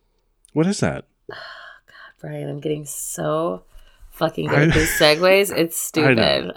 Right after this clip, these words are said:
Speaker 2: Okay.
Speaker 1: I have goosebumps.
Speaker 2: You wanna know what I would love to do, Brian? I would love to quit that job forever
Speaker 1: Mm-hmm.
Speaker 2: and exclusively devote my life to giving people positive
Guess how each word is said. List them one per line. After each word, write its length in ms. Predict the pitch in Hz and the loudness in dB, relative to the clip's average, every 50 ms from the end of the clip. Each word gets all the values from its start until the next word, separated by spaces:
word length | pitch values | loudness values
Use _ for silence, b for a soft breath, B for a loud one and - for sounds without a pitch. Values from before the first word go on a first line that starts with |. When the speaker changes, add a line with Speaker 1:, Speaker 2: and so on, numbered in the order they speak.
| - 170 | -6 -4
Speaker 2:
Okay. 140 | - 175 156 | 0 2 2
Speaker 1:
I 100 | 127 143 | 4 4
have 180 | 151 147 113 | 4 2 2
goosebumps. 640 | - - 110 107 98 - - - 82 78 73 - 196 | 0 -2 -2 -2 -2 -4 -4 -6 -6 -6 -6 -6 -4
Speaker 2:
You 140 | 220 220 | 0 4
wanna 220 | 233 240 247 269 262 | 4 4 4 4 4
know 140 | 262 254 247 | 4 4 6
what 120 | 233 208 | 6 6
I 100 | 196 185 | 6 6
would 160 | 175 175 175 | 6 4 4
love 240 | 190 202 202 202 196 - | 4 2 2 0 -2 -8
to 80 | - | -2
do, 140 | 196 196 196 | -2 0 0
Brian? 380 | 180 196 196 190 185 185 185 - - | 2 0 0 0 -2 -2 -4 -6 -4
I 100 | - 196 | -4 -2
would 140 | 220 247 220 | -2 -2 0
love 360 | 202 196 190 190 190 185 - - _ _ _ - | 0 0 0 0 -2 -4 -12 -20 _ _ _ -12
to 120 | - - 165 | -10 -10 -10
quit 340 | - - - 185 185 180 | -10 -2 0 0 2 2
that 180 | - 185 190 - | 2 0 -2 0
job 300 | - 170 165 151 156 151 | 0 2 2 2 2 2
forever 680 | - 156 151 143 143 143 151 151 156 160 175 170 - _ _ _ _ _ _ _ _ _ - | -2 -4 -2 -2 -2 -4 -4 -4 -4 -4 -4 -6 -12 _ _ _ _ _ _ _ _ _ -2
Speaker 1:
Mm-hmm. 360 | 135 120 110 101 107 127 139 - _ _ _ _ _ _ _ _ 165 | 0 0 2 0 0 -2 -4 -8 _ _ _ _ _ _ _ _ 0
Speaker 2:
and 120 | 165 160 | 2 2
exclusively 840 | 156 156 - - - - 190 180 175 175 - 202 190 185 196 185 180 | 0 -4 -6 -10 -8 -4 -2 0 0 0 -2 -4 -4 -2 -2 -2 0
devote 440 | 170 170 151 147 151 147 147 147 - | 0 0 0 0 2 0 0 0 0
my 180 | 156 156 156 | -2 0 0
life 480 | 151 143 139 139 143 151 151 - - - - | 0 0 0 0 -2 -2 -4 -4 -10 -14 -12
to 100 | - 160 | -10 -10
giving 400 | 156 147 160 170 165 170 180 190 | -6 -4 -4 -4 -2 -4 -6 -6
people 680 | - - 151 147 151 - 165 165 - - - 175 170 - _ _ _ _ _ _ _ _ _ _ _ _ _ _ _ _ _ | -6 -6 -6 -6 -2 -2 0 2 2 0 0 -4 -8 -14 _ _ _ _ _ _ _ _ _ _ _ _ _ _ _ _ _
positive 800 | - - 190 175 175 175 175 196 196 202 202 202 202 190 - | -4 0 2 2 2 2 0 0 2 4 4 4 2 0 -6